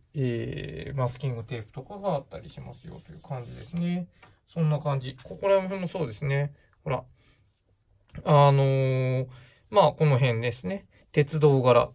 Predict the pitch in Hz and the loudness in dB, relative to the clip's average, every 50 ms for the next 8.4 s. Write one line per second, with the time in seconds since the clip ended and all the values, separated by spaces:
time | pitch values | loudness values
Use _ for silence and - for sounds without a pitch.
0 | _ - 143 143 131 - - 185 202 202 214 208 196 190 165 196 175 139 123 135 | _ 0 2 2 2 2 2 2 2 4 2 2 2 2 2 2 0 0 0 0
1 | 131 120 - 165 165 202 202 214 202 226 220 208 - 220 202 196 190 190 185 180 | 0 0 0 0 0 0 0 0 2 2 2 4 4 4 4 4 4 4 2 2
2 | 170 - - - - - - _ - - 156 156 156 147 143 139 147 139 139 - | 2 0 -4 -14 -20 -20 -18 _ 2 4 6 6 6 6 6 4 4 2 2 2
3 | - 165 156 151 151 151 151 151 147 147 - - 135 127 123 127 - 131 131 127 | 4 4 6 8 8 8 8 6 6 4 0 -4 -4 -4 -2 -2 -2 -2 -2 -2
4 | 127 - - - 135 135 - 135 127 120 123 - 139 131 127 123 120 123 127 - | -6 -8 -8 -6 -6 -4 -2 -2 -2 -2 -2 -2 -2 -2 -2 0 0 -2 -4 -4
5 | - - _ _ _ _ _ _ _ _ _ _ _ _ - 139 127 117 104 - | -8 -12 _ _ _ _ _ _ _ _ _ _ _ _ -4 -2 -2 -2 -4 -6
6 | - 120 107 117 135 - _ _ _ _ _ - 127 120 123 117 107 107 110 110 | -8 -8 -8 -8 -10 -14 _ _ _ _ _ -8 -4 -2 -2 -2 -2 -2 -4 -6
7 | 107 98 - - 135 120 127 135 123 117 123 120 - - - 113 107 107 - - | -8 -8 -6 -4 -2 0 0 0 0 -2 -4 -6 -8 -8 -10 -10 -12 -14 -14 -12
8 | - - 131 120 117 113 110 | -10 -8 -6 -6 -6 -6 -8